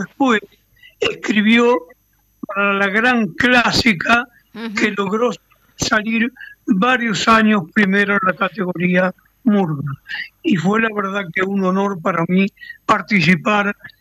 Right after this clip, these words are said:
Speaker 1: ese año por primera vez. Y yo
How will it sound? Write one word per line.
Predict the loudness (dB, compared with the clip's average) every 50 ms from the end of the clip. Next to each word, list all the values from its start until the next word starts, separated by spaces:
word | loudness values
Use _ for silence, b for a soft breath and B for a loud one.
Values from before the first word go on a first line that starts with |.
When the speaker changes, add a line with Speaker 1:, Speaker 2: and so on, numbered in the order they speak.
| B _ _ -4
Speaker 1:
ese | -2 0 2 2 2 2 2 2 2
año | 2 0 0 0 0 0 0 0 -2 -6 _ _ _ _ _ _
por | -6 -6 -6 -6 -4
primera | -2 -2 0 0 2 2 4 4 4 4 4
vez. | 4 4 2 0 -2 -4 -8 -16 _ _ B B B B B B _ _
Y | 0 2 2 2
yo | 0